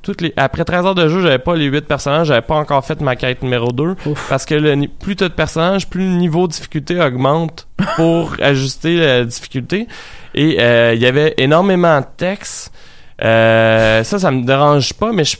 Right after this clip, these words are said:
Speaker 1: pense que je m'attendais pas à ça. Tu sais, comme dans Baldur's Gate, par exemple, je m'attends à lire énormément de texte puis d'avoir peu de combats. Là, je pense que je m'attendais à quelque chose de plus dynamique, ce qui a fait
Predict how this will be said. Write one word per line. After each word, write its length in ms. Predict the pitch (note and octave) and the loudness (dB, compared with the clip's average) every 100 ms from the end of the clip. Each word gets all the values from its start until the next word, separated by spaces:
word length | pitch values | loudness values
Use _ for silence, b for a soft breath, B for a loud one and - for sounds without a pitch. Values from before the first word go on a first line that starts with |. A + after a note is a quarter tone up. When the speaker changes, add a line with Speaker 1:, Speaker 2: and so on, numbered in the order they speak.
| - | -2
Speaker 1:
pense 440 | G#3 A3 G#3+ - - | 0 2 -2 -6 -6
que 120 | D3 | -2
je 80 | B2 | 0
m'attendais 400 | B2 A#2+ B2+ B2 | 0 0 0 0
pas 280 | - E3 D3+ | 0 0 2
à 80 | C#3 | 0
ça. 280 | - F#3 | -4 -4
Tu 80 | F#3+ | -4
sais, 160 | F3+ F3 | -4 -4
comme 400 | - C#3 C3 A#2+ - | -2 -2 -2 -6 -12
dans 220 | - B2+ E3+ | 0 2 4
Baldur's 400 | F#3+ D#3 C#3+ C3 | 4 4 2 2
Gate, 160 | F3 | 0
par 160 | E3+ B2+ | 0 0
exemple, 240 | B2+ E3 | 0 0
je 100 | C#3 | 2
m'attends 360 | C#3 D3 C#3+ D#3 | 2 2 2 2
à 60 | C3 | 2
lire 240 | B2+ B2 | 2 2
énormément 520 | A#2+ A#2 A#2 A2+ A#2 | 2 2 2 2 0
de 60 | G#2+ | 0
texte 280 | D3 D3+ - | -4 -4 -6
puis 100 | A#2+ | -2
d'avoir 340 | A2 A#2+ B2 | 0 2 0
peu 200 | - C#3 | -2 -8
de 60 | C3 | -6
combats. 440 | - A2+ A#2 D#3 | -4 -2 0 0
Là, 120 | D#3+ D3 | 0 -2
je 80 | |
pense 200 | - F3 - | -2 -4 -4
que 100 | B2 | -2
je 60 | |
m'attendais 300 | A#2+ A#2 A#2+ | -2 -2 -2
à 40 | C#3 | -2
quelque 160 | B2 A2+ | -6 -8
chose 160 | D3 | -6
de 80 | C3+ | -6
plus 180 | - D#3 | -6 -10
dynamique, 600 | C#3 B2+ A2+ B2 F3+ - B B B B | -6 -4 -2 -2 -4 -12 B B B B
ce 140 | - | -16
qui 160 | - G#3+ | -4 -2
a 80 | E3+ | 0
fait 260 | - F3+ | 0 -4